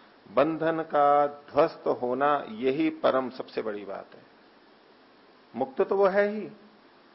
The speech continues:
मुक्त स्वभाव वाला तो वो है ही, बंधन छूट जाते हैं।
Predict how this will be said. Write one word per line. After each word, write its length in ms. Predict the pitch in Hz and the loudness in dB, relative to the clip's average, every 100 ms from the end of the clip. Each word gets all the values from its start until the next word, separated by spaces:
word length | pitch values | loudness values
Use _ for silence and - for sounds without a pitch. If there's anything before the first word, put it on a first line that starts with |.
| _ _ _ _ _ _ _ _ _ _ _ _ _ _ _ - | _ _ _ _ _ _ _ _ _ _ _ _ _ _ _ -6
मुक्त 280 | 117 127 185 | -6 -2 -4
स्वभाव 400 | 170 170 175 175 | -2 2 4 4
वाला 220 | 180 180 | 4 2
तो 140 | 180 | 0
वो 100 | 185 | -2
है 260 | 180 185 185 | 0 0 -2
ही, 160 | 175 123 - - _ _ _ _ _ _ - _ _ - - | -4 -10 -14 -20 _ _ _ _ _ _ -20 _ _ -4 2
बंधन 540 | 139 160 156 214 233 | 2 0 -2 -2 -2
छूट 320 | 226 214 185 | -6 -4 -2
जाते 340 | 160 147 156 104 | 0 0 0 -10
हैं। 160 | 95 | -16